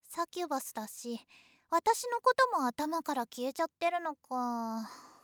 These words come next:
ー、もう、めんどくさいな。あ、ま、いいや。どうせサキュバスが何かもわかんないだろうから、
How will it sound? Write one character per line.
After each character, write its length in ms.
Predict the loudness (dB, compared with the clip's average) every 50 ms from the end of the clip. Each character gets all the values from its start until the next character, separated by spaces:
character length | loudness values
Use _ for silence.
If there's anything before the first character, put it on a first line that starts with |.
| _ _ _ _ _ _ _ _ _ _ _ _ -18
ー、 480 | -16 -16 -14 -14 -14 -14 -14 -14 -14 -14
も 720 | -14 -14 -14 -14 -14 -14 -14 -14 -14 -14 -14 -14 -14 -14
う、 40 | -14 -12
め 120 | -12 -12
ん 200 | -12 -14 -14 -16
ど 80 | -18 -20
く 120 | _ -20
さ 220 | -14 -12 -12 -10
い 60 | -10 -10
な。 680 | -10 -10 -12 -12 -12 -12 -10 -10 -10 -10 -10 -10 -12 -14 _ -18 -18 -18 -18 -20 -20 -20 -20 -20 -20 _ _ _ _ _ _ _ _ _ _ _
あ、 120 | -8 -8
ま、 140 | -2 2 2 2 2 0 -10 -20 _ _ _ _
い 60 | -14
い 100 | -4 -2
や。 160 | 0 0 0 -2 -8 -14 _ _ _ _ _ _ _ _ _ _ _ _ _
ど 80 | 2 4
う 40 | 4 4 4 2
せ 140 | 0 -2
サ 120 | 0 0 0 2
キ 120 | 2 0
ュ 20 |
バ 120 | 0 0 -4
ス 160 | -2 -6 -6
が 120 | -6 -6
何 320 | -2 0 0 0 0 -4 0
か 160 | 2 2 2
も 160 | 2 0 -2
わ 120 | -4 -6 -2
か 180 | 2 2 2
ん 80 | 2 2
な 100 | -4 -2
い 60 | -2
だ 120 | -4 -4
ろ 120 | -4 -8 -14
う 40 | -18 _
か 120 | -10 2 4
ら、 280 | 4 4 4 2 -6